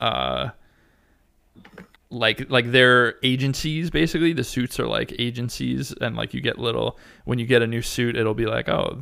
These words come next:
this, this crew, you know, they're drivers, so they, you know, they're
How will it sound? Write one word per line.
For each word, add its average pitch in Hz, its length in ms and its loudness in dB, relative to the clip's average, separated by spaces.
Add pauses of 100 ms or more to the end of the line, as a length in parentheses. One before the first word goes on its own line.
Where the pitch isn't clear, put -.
this, 147 240 -4
this - 300 -6
crew, 123 600 0 (440)
you 127 80 -2
know, 107 160 0
they're 131 160 4
drivers, 123 680 2
so 127 260 -2
they, 123 640 -2
you 123 120 -4
know, - 340 -6 (260)
they're 120 640 -2